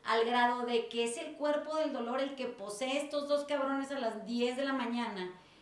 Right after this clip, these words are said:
y los vuelve la personificación de la voz de su cabeza. Entonces, aquí está uno explicándole económicamente al otro el problema, el otro explicando políticamente. Se miden bien cabrón en que si la economía de...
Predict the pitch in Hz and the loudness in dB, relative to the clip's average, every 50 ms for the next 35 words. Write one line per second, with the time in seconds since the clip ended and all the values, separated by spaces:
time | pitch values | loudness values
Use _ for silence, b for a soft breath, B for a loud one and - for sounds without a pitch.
0 | B B B - 233 247 240 233 240 226 226 220 - 247 285 294 311 330 330 330 | B B B -4 -2 0 2 4 4 2 2 0 -2 0 0 2 2 2 0 0
1 | 285 262 262 262 277 277 - - - - - - - 208 240 240 240 262 254 240 | -2 -2 -2 -2 -4 -4 -6 -12 -16 -20 -20 -14 -4 -2 -2 -2 0 -2 -2 -2
2 | 240 - 285 269 262 262 262 262 262 277 269 247 - 247 233 233 233 - 262 262 | -2 -2 0 0 0 0 0 -2 -2 -2 -2 -2 0 0 0 0 0 0 0 0
3 | 269 277 285 302 285 233 202 214 226 226 240 240 240 262 262 269 277 294 330 349 | 2 2 2 2 2 2 2 2 2 2 0 -2 -6 -6 -6 -4 -2 0 0 0
4 | - - 247 208 185 170 - 196 - 254 233 214 185 - - - 175 175 - 220 | -2 -2 -4 -6 -6 -6 -8 -8 -8 -6 -6 -6 -6 -8 -8 -8 -8 -8 -10 -12
5 | 202 - - 240 247 240 - B B B B B B B - - 285 294 302 294 | -14 -6 -2 -2 -2 -2 -4 B B B B B B B -4 0 2 4 6 6
6 | 269 247 240 254 - - - 233 233 - - - 220 196 202 202 220 220 220 226 | 6 6 4 2 0 0 0 0 0 -2 -6 -8 -10 -10 -8 -4 -4 -2 -2 -2
7 | 233 240 240 233 220 208 202 202 208 220 226 226 220 208 208 202 196 190 220 226 | 0 0 0 0 0 -2 -4 -4 -4 -4 -4 -4 -6 -6 -6 -6 -8 -4 -2 0
8 | 220 214 220 220 - 226 226 - 220 226 226 220 226 220 208 208 202 208 208 202 | 0 0 -2 -2 -2 -4 -4 -4 -2 -2 0 0 0 -2 -4 -4 -6 -4 -2 -2
9 | 196 202 208 - - - 190 185 175 175 185 185 190 196 196 196 196 185 180 180 | -2 -4 -6 -6 -8 -8 -8 -10 -8 -6 -6 -4 -4 -4 -4 -4 -2 -2 -2 -4
10 | 190 185 196 196 196 190 185 B B B B B B - - 233 226 226 226 226 | -4 -6 -6 -6 -8 -8 -10 B B B B B B -8 -2 0 0 0 2 0
11 | 233 240 247 247 247 247 247 240 247 247 240 240 226 226 226 233 233 233 233 233 | 0 0 0 0 -2 -2 -4 -2 2 4 4 4 6 4 4 4 4 2 0 -2
12 | 220 214 202 208 214 202 202 190 - 196 196 190 185 185 190 196 208 220 226 - | -4 -4 -6 -6 -6 -6 -6 -6 -6 -6 -8 -6 -6 -6 -6 -4 -4 -4 -6 -6
13 | - B | -10 B